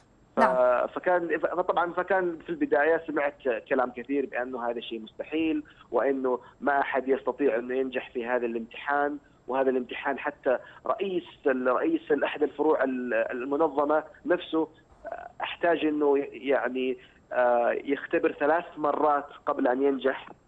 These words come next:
Speaker 1: ويعني وهو مبصر وكذا. فالحمد لله يعني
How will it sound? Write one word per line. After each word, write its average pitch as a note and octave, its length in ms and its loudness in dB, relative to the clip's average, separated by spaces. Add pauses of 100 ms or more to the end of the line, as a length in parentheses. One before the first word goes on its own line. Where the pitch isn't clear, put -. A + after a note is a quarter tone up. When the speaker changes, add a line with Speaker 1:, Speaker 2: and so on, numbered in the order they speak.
(1000)
Speaker 1:
ويعني C3 720 -2
وهو D3 220 2
مبصر D3 420 0
وكذا. C3 440 0
فالحمد G3+ 440 -2
لله C#3+ 200 2
يعني B2+ 500 0